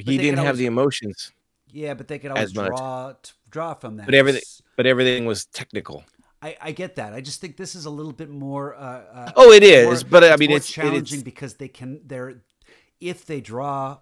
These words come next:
Speaker 1: on this, if they, if they try to create feelings out of nothing or, y-, you know,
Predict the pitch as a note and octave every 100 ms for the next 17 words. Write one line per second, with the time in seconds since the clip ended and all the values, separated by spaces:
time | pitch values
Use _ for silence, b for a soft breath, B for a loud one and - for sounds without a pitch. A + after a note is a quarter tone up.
0 | - C3 B2+ B2 A#2 - _ _ D3 C3+
1 | - - B2 D#3 C#3+ C3+ A#2+ - D#3 E3
2 | D3 - - C#3 C#3+ C#3+ _ _ _ -
3 | D#3+ D#3 C3+ A2 B2+ B2 A#2+ G#2 _ _
4 | _ - C#3 F3+ D#3 A2 G2+ A2 C#3+ C#3
5 | - C#3 C3+ C3